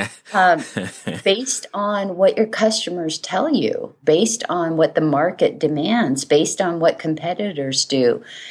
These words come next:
Speaker 2: So you have to have a real, real vision for what the problem is that needs to be solved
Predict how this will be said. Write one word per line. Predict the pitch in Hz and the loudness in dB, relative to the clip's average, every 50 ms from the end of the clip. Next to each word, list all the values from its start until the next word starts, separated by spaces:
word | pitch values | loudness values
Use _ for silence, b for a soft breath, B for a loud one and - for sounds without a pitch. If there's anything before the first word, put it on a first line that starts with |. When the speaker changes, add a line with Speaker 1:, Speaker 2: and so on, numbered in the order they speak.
| B B | B B
Speaker 2:
So | - - - 196 | -8 -4 -2 0
you | 190 175 190 220 254 | 0 2 4 4 4
have | 277 269 285 247 - | 4 4 2 2 2
to | - 214 | 0 0
have | 208 196 160 | 0 0 0
a | 165 156 | -2 -4
real, | 147 151 175 220 233 247 254 247 233 | -4 -2 2 4 4 4 4 4 2
real | 196 175 196 202 202 196 190 185 180 B B B B B B _ - | -2 -2 0 4 4 6 6 4 2 B B B B B B _ -16
vision | 151 147 143 190 220 254 233 233 247 196 170 156 160 | -8 0 2 4 4 4 4 2 2 2 2 0 -2
for | 156 156 - - - 196 214 208 196 180 165 160 | -4 -6 -10 -6 -2 0 0 2 2 2 2 0
what | 160 151 151 180 196 - - - | -2 -2 0 0 0 0 0 -2
the | - 214 | -6 -6
problem | 220 - - - - 202 185 175 170 175 190 185 180 175 | -6 -10 -14 -8 -6 -4 -4 -4 -4 -6 -6 -4 -4 -2
is | 165 160 160 156 - - | 0 0 0 0 0 0
that | 151 143 - | 0 0 0
needs | - 160 156 156 156 156 - | 2 2 4 4 2 2 -2
to | - 165 | -4 -2
be | 151 147 | -2 -4
solved | 143 - - 156 143 135 131 131 127 127 - - | -2 0 2 2 4 4 2 0 -4 -6 -10 -16